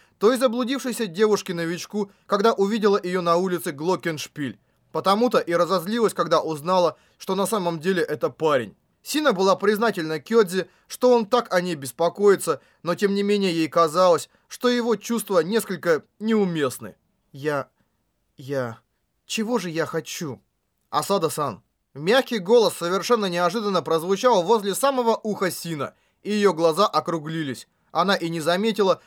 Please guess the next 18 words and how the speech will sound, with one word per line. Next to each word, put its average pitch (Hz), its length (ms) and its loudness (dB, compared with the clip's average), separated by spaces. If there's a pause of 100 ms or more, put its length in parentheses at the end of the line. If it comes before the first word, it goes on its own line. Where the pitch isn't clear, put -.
(200)
как 226 240 2
руки 277 280 -2
Кёдзи 202 480 0
обняли 202 440 2
её 180 220 -2
вместе 185 360 -4
с - 80 -12
металлической 160 680 -4
стойкой. 131 560 -6 (340)
Несмотря 190 500 0
на 175 160 2
то, 226 160 4
что 160 180 0
в - 60 -12
пустом 196 380 0
парке 226 360 0
уже 185 260 2
стемнело, 175 680 0